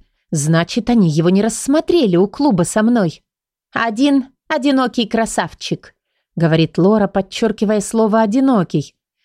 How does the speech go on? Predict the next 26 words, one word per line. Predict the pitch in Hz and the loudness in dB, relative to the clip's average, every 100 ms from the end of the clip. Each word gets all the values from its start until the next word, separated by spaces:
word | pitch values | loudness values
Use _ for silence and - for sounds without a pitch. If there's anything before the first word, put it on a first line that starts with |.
| _ | _
«с | - - | -16 -4
которым | 214 208 160 165 220 339 - | -4 0 2 2 2 -2 0
мы | 220 220 196 | 2 2 0
познакомились | 262 262 320 370 - 240 240 277 330 - | -2 -2 -2 -2 -2 0 0 0 -2 -6
в | - | -8
клубе | - 285 220 170 196 254 - _ _ - | -2 2 2 2 2 0 -6 _ _ -4
неделю | 453 294 233 185 196 | 0 2 0 2 0
назад. | 254 202 180 156 - _ _ _ | 0 0 0 -2 -8 _ _ _
Он | 247 262 | -2 0
будет | 294 302 302 | 2 0 0
моим», | 381 403 254 175 165 - _ - | 0 2 2 2 0 -4 _ -4
настаивает | 170 - 196 196 208 214 214 | -2 0 0 2 2 0 0
Маша. | 208 170 - 165 156 _ _ | 0 0 -2 -4 -6 _ _
«С | - | -18
чего | - 330 330 349 349 285 | -4 0 2 2 2 2
ты | 233 | 0
взяла?» | 202 254 294 254 185 - _ _ _ - | 0 0 0 0 -2 -4 _ _ _ -4
«Потому | 202 175 170 | -2 0 -2
что | 160 - | -2 0
он | 190 190 | 0 0
пришел | 220 - 254 | -2 -2 -2
ко | 247 254 | -2 -2
мне | 254 269 | 0 0
на | 254 | 0
день | 302 320 | 0 0
рождения». | 339 294 285 190 180 165 | -2 0 2 2 2 0